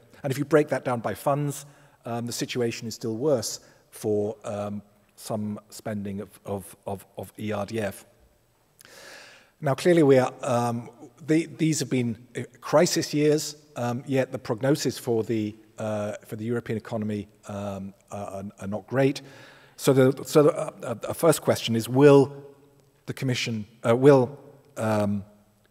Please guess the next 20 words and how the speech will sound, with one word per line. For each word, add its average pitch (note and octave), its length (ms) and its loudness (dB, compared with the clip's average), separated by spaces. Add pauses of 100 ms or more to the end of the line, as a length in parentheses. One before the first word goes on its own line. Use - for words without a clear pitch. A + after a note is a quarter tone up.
member B2 280 2
states A#2 320 -4
be B2 140 -6
able G#2+ 220 -4
to, G#2 300 -4 (160)
to A2 120 -10
spend A#2+ 340 -4
the A2 40 -2
money, G#2 200 -4
especially B2 380 -4
with A2+ 120 0
a A2 60 -4
big A#2+ 220 0
overhang C3 600 4 (500)
of A2 460 -2
funding A2+ 580 -2 (200)
from, G#2+ 520 -4 (120)
um, G2 320 -10
this C3+ 160 -2
period, G2 420 -6